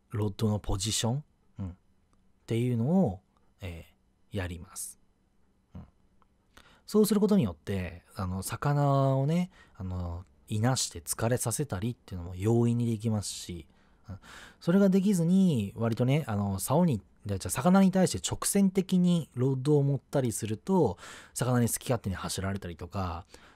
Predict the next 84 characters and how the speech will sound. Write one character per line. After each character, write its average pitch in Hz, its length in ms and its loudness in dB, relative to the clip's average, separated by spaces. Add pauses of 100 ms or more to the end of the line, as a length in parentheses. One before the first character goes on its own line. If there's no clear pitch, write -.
(160)
え 85 880 -10
ー、 - 40 -10
し - 80 -8
て 135 100 -2
ね、 175 260 0
テ 123 100 -2
ト 104 100 -2
ラ 90 80 -4
に 82 100 -10
突 - 140 -4
っ - 60 -20
込 117 120 -2
ま 147 100 2
れ 160 60 0
て 127 140 0
糸 101 200 -4
切 - 100 -14
っ - 20 -20
て - 160 -10
終 90 100 -6
わ 101 80 -2
り 92 80 -6
と 82 100 -16
か - 100 -18
さ。 - 200 -14 (260)
う 101 40 -12
ん。 95 80 -10 (240)
そ 202 140 -2
う 220 40 4
い - 20 4
う 196 40 4
の 147 60 2
が 95 60 -2
あ 90 60 -4
る 90 60 -6
わ 82 80 -8
け。 - 100 -16
だ 127 100 -8
か 123 80 -4
ら 110 40 -2
し - 120 -8
っ - 180 -20
か 214 120 0
り、 202 260 0 (380)
え 87 720 -6 (200)
ー、 - 20 -20
竿 92 280 -4
を 104 280 -2
曲 87 220 -6
げ 139 180 0
る 143 100 -2
と - 180 -14
い 78 80 -16
う - 60 -20
こ - 120 -18
と。 - 180 -18 (600)
う 92 40 -8
ん。 80 120 -10 (500)
そ 190 140 0
う 190 40 4
す 208 80 6
る 208 60 4
こ 208 100 6
と 214 100 4
に 131 100 2
よ 90 80 -6
っ - 20 -18
て、 92 420 -6 (200)
あ 92 120 -6
の、 90 240 -4
高 175 180 2
弾 196 200 4
性 92 160 -6
の 85 100 -8
竿 101 220 -2
だ 85 80 -4
っ 85 60 -12
た 85 160 -12
ら、 85 280 -10 (200)
魚 160 320 0
は 143 100 0
勝 - 180 -6
手 170 200 -2
に 147 120 -4